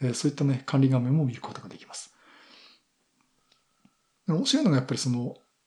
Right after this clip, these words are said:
管理する側とされる側がね、両方がこう見れる、制御ができるっていうのもね、特徴の一つかなと思っています。それと、バックアップ世代ごとに取れますよってお話をしましたけど、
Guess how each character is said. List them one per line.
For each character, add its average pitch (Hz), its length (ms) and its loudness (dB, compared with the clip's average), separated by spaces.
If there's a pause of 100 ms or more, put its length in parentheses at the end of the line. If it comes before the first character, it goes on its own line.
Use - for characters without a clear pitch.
(140)
管 254 180 2
理 170 80 6
す - 180 2
る 135 80 6
側 131 140 2
と 127 80 -2
さ 131 140 -2
れ 127 80 0
る 127 280 -2 (220)
側 127 220 -2
が 131 80 -2
ね、 135 180 -4
両 165 160 6
方 226 80 4
が 151 100 4
こ 107 140 -8
う 107 40 -6
見 120 120 -4
れ 123 80 2
る、 - 180 -8 (580)
制 - 200 2
御 131 100 2
が 127 80 -2
で 120 120 -8
き 190 100 -2
る - 60 -2
っ - 40 -14
て - 180 -12
い 113 40 -8
う - 20 -14
の 104 80 -14
も 110 80 -12
ね、 127 160 -8
特 123 160 -2
徴 127 120 -4
の 120 60 -4
一 - 160 -8
つ - 120 -8
か - 80 -12
な 113 160 -14
と - 100 -16
思 98 80 -18
っ - 40 -20
て - 140 -20
い 69 60 -20
ま - 80 -18
す。 - 220 -14 (920)
そ - 200 -2
れ 220 80 2
と、 185 400 4 (260)
バ 160 140 -2
ッ 165 40 -10
ク - 140 2
ア - 20 6
ッ 254 40 -6
プ 131 200 2
世 143 160 4
代 175 140 8
ご 190 80 6
と 175 80 8
に 131 80 6
取 127 100 -2
れ 127 80 2
ま 127 100 0
す 131 140 -6
よ 120 60 -10
っ - 20 -18
て - 120 -16
お - 20 -14
話 107 260 -8
を 123 60 -12
し - 140 -4
ま 127 60 -14
し - 120 -6
た - 80 -20
け - 80 -14
ど、 - 160 -18